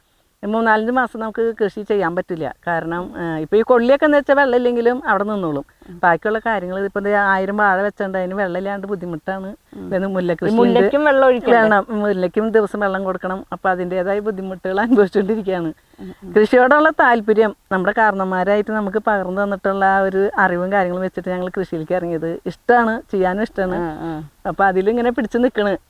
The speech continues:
Speaker 2: ഈ
Speaker 1: ഏ,
Speaker 2: കനാലില് വെള്ളം വന്നാ നിങ്ങക്ക് വെള്ളം
Speaker 1: ഉവ്വ,
Speaker 2: വരുമോ?
Speaker 1: കനാലില് വെള്ളം വന്നാണ്ടെങ്കിൽ ഞങ്ങൾക്ക് കിണർ നിറഞ്ഞ് വെള്ളം കിട്ടും.
Speaker 2: കനാലില്
Speaker 1: അപ്പൊ
Speaker 2: വെള്ളം വരാറുണ്ടോ?
Speaker 1: ആ, ഇരുപത് ദിവസം കൂടുമ്പോ വരും.
Speaker 2: ഇരുപത്
Speaker 1: രണ്ട്
Speaker 2: ദിവസം
Speaker 1: ദിവസം.
Speaker 2: കൂടുമ്പോ വരും.
Speaker 1: ആ, ഇരുപത്
Speaker 2: അതപ്പോ
Speaker 1: ദിവസം.
Speaker 2: പഞ്ചായത്തായിട്ട് നിങ്ങൾ
Speaker 1: ആ,
Speaker 2: ചോ-
Speaker 1: ബന്ധപ്പെട്ട് ഞങ്ങള്
Speaker 2: ആ.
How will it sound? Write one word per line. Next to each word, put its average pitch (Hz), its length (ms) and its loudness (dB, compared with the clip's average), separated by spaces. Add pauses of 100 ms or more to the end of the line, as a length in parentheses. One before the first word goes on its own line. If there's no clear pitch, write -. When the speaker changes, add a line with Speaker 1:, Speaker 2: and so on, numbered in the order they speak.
(280)
Speaker 2:
ഈ - 20 -2
Speaker 1:
ഏ, 269 220 2
Speaker 2:
കനാലില് 254 480 4
വെള്ളം 294 340 2
വന്നാ 277 240 2
നിങ്ങക്ക് 254 400 -2
വെള്ളം 214 260 2
Speaker 1:
ഉവ്വ, 202 140 4
Speaker 2:
വരുമോ? 190 140 2
Speaker 1:
കനാലില് 226 320 2
വെള്ളം 302 200 4
വന്നാണ്ടെങ്കിൽ 220 480 -2
ഞങ്ങൾക്ക് 214 320 -2
കിണർ 196 220 0
നിറഞ്ഞ് 180 300 -2
വെള്ളം 175 140 0
കിട്ടും. 226 160 2
Speaker 2:
കനാലില് 156 220 4
Speaker 1:
അപ്പൊ 277 100 2
Speaker 2:
വെള്ളം 269 180 0
വരാറുണ്ടോ? 247 540 2
Speaker 1:
ആ, 208 80 4
ഇരുപത് 220 240 0
ദിവസം 240 240 -6
കൂടുമ്പോ 202 280 -4
വരും. 175 240 -6 (260)
Speaker 2:
ഇരുപത് 202 120 -4
Speaker 1:
രണ്ട് 190 120 2
Speaker 2:
ദിവസം 311 160 0
Speaker 1:
ദിവസം. 294 120 -2
Speaker 2:
കൂടുമ്പോ 240 280 0
വരും. 196 100 0
Speaker 1:
ആ, 180 40 4
ഇരുപത് 180 200 2
Speaker 2:
അതപ്പോ 220 160 4
Speaker 1:
ദിവസം. - 140 -4
Speaker 2:
പഞ്ചായത്തായിട്ട് 262 920 0
നിങ്ങൾ 247 180 -2
Speaker 1:
ആ, 220 160 6
Speaker 2:
ചോ- 240 640 -6
Speaker 1:
ബന്ധപ്പെട്ട് 254 640 4
ഞങ്ങള് 254 320 0
Speaker 2:
ആ. 254 60 4